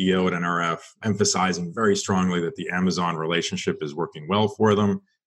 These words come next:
At the same time, we see a lot of folks challenging that if the holiday sales they had didn't entirely reflect that. So it really does leave a question mark, I think, as everyone coming out of the show as to what is the future of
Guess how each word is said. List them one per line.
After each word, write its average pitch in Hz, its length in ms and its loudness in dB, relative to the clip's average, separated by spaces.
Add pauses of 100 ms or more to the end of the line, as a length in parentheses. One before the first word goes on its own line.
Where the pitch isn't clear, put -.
(140)
At 82 100 -6
the - 60 -4
same 175 260 2
time, 139 280 2
we 107 80 0
see - 120 2
a 104 40 4
lot 101 120 4
of - 80 0
folks 101 220 2
challenging 92 600 0
that 80 200 -6 (100)
if - 160 -20
the 80 80 -10
holiday 78 360 -6
sales 82 380 -6
they 73 120 -12
had 71 240 -12
didn't 73 220 -20 (440)
entirely 87 600 0 (440)
reflect 101 520 2
that. 71 300 -4 (240)
So - 100 2
it 101 80 2
really 127 220 6
does 110 240 4
leave 104 160 4
a 87 60 0
question 92 420 -2
mark, 80 240 -2
I 82 80 0
think, 82 260 -6
as 80 140 -2
everyone 76 400 -4 (120)
coming 90 200 -2
out 82 80 -2
of 80 80 -4
the 80 60 -2
show 113 280 2
as 98 100 2
to 98 80 0
what 98 160 4
is 98 200 4
the 85 60 -6
future 92 380 -4
of 80 200 -4